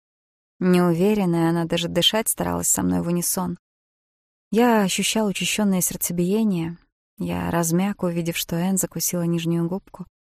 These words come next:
Я дерзнул подушечкой большого пальца высвободить этот лепесток и был награждён взглядом, которого никогда не дождался бы от прежней Энн.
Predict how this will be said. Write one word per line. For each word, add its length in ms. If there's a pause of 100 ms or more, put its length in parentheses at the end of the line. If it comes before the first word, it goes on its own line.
(220)
Я 220
дерзнул 420
подушечкой 520
большого 400
пальца 480
высвободить 720
этот 260
лепесток 800 (800)
и 80
был 140
награждён 560
взглядом, 560
которого 400
никогда 580
не 100
дождался 540
бы 140
от 120
прежней 480
Энн. 380